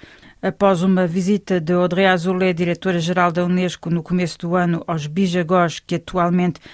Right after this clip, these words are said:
já beneficiam do Programa de Proteção de Reserva de Biosfera da unesco, esta responsável anunciou o seu apoio a uma candidatura do arquipélago ao Estatuto de Património Mundial, um estatuto que o país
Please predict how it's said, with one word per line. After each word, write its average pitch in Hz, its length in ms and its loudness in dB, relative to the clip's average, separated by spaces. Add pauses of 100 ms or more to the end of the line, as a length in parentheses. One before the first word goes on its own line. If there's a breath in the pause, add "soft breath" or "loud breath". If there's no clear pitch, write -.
(240 loud breath)
já 196 360 4
beneficiam 196 880 0
do 160 140 -6
Programa 175 500 -2
de - 80 -12
Proteção 180 680 -4
de 175 220 -2
Reserva 175 600 0
de 160 160 -4
Biosfera 170 720 0
da 190 180 2
unesco, 226 500 0 (440 loud breath)
esta 311 260 2
responsável 170 800 -2
anunciou 233 580 2
o 240 40 2
seu 269 280 0
apoio 277 420 0 (320 loud breath)
a 233 120 4
uma 285 240 8
candidatura 262 920 2
do 220 200 0
arquipélago 202 760 0
ao 190 60 2
Estatuto 208 500 -4
de 190 140 0
Património 220 760 2
Mundial, 233 760 6 (380 loud breath)
um 339 100 0
estatuto 311 480 -2
que - 120 -4
o 262 60 2
país 285 460 0